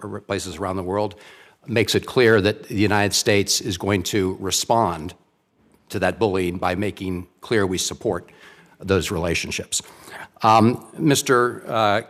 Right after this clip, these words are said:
Kent, uh, l-, l-, let me just say at the beginning, uh, and I think you underscored this in your testimony, that there's been absolutely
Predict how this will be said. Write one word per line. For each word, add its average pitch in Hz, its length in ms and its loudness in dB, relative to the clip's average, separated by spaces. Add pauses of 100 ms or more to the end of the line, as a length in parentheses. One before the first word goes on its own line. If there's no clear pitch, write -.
Kent, - 460 -4 (120)
uh, 101 320 -2 (160)
l-, 131 180 -14
l-, 123 180 -14
let 123 200 0
me 135 140 0
just 113 260 -2
say 113 220 2
at 98 180 -4
the 95 100 -8
beginning, 98 600 -4 (120)
uh, 92 200 -10
and 90 100 -8
I 87 80 -4
think 107 260 -8
you 101 140 -2
underscored 98 540 -4
this 95 200 -4
in 87 120 -6
your 85 140 -10
testimony, 85 680 -8 (680)
that 113 140 -2
there's 120 200 6
been 123 240 2
absolutely 123 1000 4